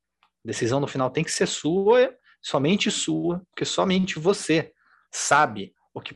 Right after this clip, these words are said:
passa no seu coração e na sua cabeça na hora de tomar uma decisão financeira. Mas quanto mais informações você tiver pra tomar essa decisão de maneira equilibrada entre emocional e racional, melhor. E é o objetivo aqui dessa ferramenta.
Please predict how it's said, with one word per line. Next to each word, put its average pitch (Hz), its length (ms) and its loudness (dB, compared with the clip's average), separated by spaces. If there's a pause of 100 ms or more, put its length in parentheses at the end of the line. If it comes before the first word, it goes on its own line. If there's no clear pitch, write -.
passa 135 440 -2 (340)
no 135 80 -6
seu 143 140 -2
coração 139 760 0
e 151 80 -4
na 147 80 0
sua 135 160 -4
cabeça 127 460 -2
na 135 80 -2
hora 131 120 0
de - 100 -8
tomar 131 140 -4
uma 135 100 -4
decisão 139 260 -6
financeira. 196 560 -4 (760)
Mas - 160 -6
quanto 139 200 -2
mais 196 180 8
informações 180 540 2
você 139 200 -8
tiver 127 340 0
pra 113 340 -2 (120)
tomar 135 220 2
essa 135 160 0
decisão 123 640 -4
de 139 100 -2
maneira 127 320 0
equilibrada 147 880 2
entre 120 180 -8
emocional 120 420 -4
e 120 40 -4
racional, 120 600 -4 (380)
melhor. 165 380 2 (120)
E 120 120 -2
é - 20 2
o 120 60 4
objetivo 135 440 -4
aqui 135 160 -6
dessa 139 300 -4
ferramenta. 143 580 -6